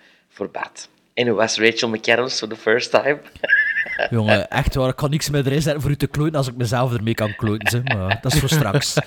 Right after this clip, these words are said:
Speaker 1: Ik koos voor een film,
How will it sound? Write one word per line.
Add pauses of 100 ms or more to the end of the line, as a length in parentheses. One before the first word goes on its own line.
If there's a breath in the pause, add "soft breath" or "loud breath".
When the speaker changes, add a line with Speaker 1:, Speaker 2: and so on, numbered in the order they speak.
(3000 loud breath)
Speaker 1:
Ik
koos
voor
een
film,